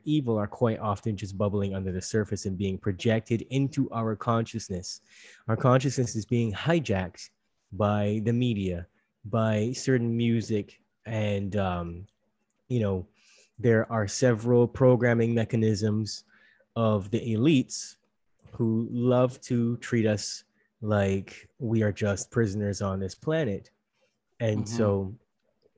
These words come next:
Speaker 2: Yeah. I
Speaker 1: it,
Speaker 2: think,
Speaker 1: it
Speaker 2: I think you have a good point. I, I think, uh, like, y-, you watch that movie Inception, uh, you know, where they're,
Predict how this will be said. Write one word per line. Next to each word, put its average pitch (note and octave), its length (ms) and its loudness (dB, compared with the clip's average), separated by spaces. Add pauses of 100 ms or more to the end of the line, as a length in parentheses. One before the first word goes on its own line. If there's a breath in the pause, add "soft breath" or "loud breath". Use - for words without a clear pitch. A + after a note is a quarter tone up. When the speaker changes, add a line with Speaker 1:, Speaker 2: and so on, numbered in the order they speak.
(140)
Speaker 2:
Yeah. E3+ 180 -2 (580 loud breath)
I F#3 80 6
Speaker 1:
it, - 80 4
Speaker 2:
think, A3 160 6
Speaker 1:
it B2 220 -4 (340)
Speaker 2:
I D#3 60 0
think G#3+ 180 0
you A3 60 6
have G#3 100 4
a G3+ 40 4
good G#3 180 2
point. G#3+ 220 4
I, E3+ 180 2
I E3 80 0
think, F#3+ 300 -2
uh, D#3+ 260 4
like, E3 240 2
y-, D#3 260 -8
you F3 120 2
watch F#3+ 240 4
that F3+ 120 4
movie F3+ 380 4
Inception, D#3 880 2 (420 soft breath)
uh, C#3 420 4
you C#3 100 -4
know, D3+ 160 -2
where D3+ 160 -2
they're, C3+ 340 -4